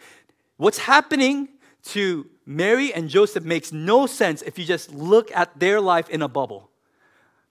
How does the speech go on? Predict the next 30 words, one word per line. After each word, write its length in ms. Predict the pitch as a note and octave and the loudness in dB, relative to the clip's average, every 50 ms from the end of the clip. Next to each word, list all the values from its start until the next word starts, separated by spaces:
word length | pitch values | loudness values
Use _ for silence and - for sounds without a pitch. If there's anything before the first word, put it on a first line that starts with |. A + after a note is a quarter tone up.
| _ _ _ _ _ _ _ _ | _ _ _ _ _ _ _ _
Here 320 | _ - - C4 C#4+ C#4+ F#4+ | _ -4 -4 -2 2 2 2
you 140 | G#3 G3 | 2 4
have 180 | F#3+ A3 G#3 E3+ | 4 4 4 4
this 140 | F3 - - | 2 -6 -6
poor 240 | - - C4 B3+ B3 | -4 0 0 0 0
teenage 420 | - - A#3 A3+ G#3+ G#3 - - | -2 -4 -4 -2 -2 -4 -4 -2
girl 200 | G3 G3 F#3+ F3 | 0 0 0 0
who's 220 | D3 F3 D#3+ - | -2 -4 -6 -6
pregnant 520 | - _ - G3 G3+ F#3+ E3 B2+ G#2+ G2+ _ _ _ _ _ _ _ _ _ _ _ _ _ _ _ _ _ _ _ _ _ _ _ _ _ _ | -8 _ -2 -2 -2 -2 -4 -8 -10 -14 _ _ _ _ _ _ _ _ _ _ _ _ _ _ _ _ _ _ _ _ _ _ _ _ _ _
without 360 | - D3 E3 F#3 G#3 A3 A3 - | -8 -4 0 2 4 4 2 2
being 240 | A3+ G#3 G#3 F#3+ | 0 -2 -2 -4
married. 400 | F3 D3+ C3 C3 B2+ B2+ B2 C3 B2+ _ _ _ _ | -4 -4 -6 -4 -6 -8 -8 -10 -16 _ _ _ _
You 100 | D#3+ G3 | 0 4
have 220 | G3 F#3+ F3+ D#3+ | 4 4 4 2
this 140 | E3 D#3 - - | -2 -4 -4 -8
poor, 360 | - - A#3+ C4 C4 C4+ B3+ - | -12 -6 -4 -2 -2 -2 -4 -6
poor 240 | - - B3+ B3+ B3+ | -4 0 0 0 0
teenage 360 | - - B3+ A3+ A3+ G3 - | -2 -6 -4 -4 -4 -6 -2
guy 360 | - D#3 C3+ C3+ C#3 C#3+ D3 - _ _ | -2 -2 -2 -2 -4 -6 -10 -16 _ _
who 80 | - G#3 | 0 0
has 120 | F3+ D#3+ | 0 0
the 60 | - | 0
responsibility 800 | C#3+ D3 C#3 - C3+ - A3 A#3 B3+ B3 - F3 G3+ A3 G3 F#3 | -6 -6 -6 -8 -4 0 2 2 2 0 -2 0 2 2 2 2
to 120 | - D#3+ | 0 -6
taking 320 | D3 - G#3+ A3 G#3+ A#3 G#3 | -6 -6 -6 -4 -4 -8 -8
care 240 | - - G#3+ G#3 G3+ | -4 -4 -2 -2 -2
of 240 | F3+ E3+ E3+ D3+ | -2 -4 -6 -4
this, 260 | C#3+ E3 E3+ E3 - - - _ _ | -4 -6 -6 -6 -8 -16 -20 _ _
this 160 | - D#3+ D#3 | -8 -8 -8
girl. 420 | - - E3+ D#3 C#3 C3 B2+ B2+ | -8 -4 -2 -2 -2 -2 -4 -8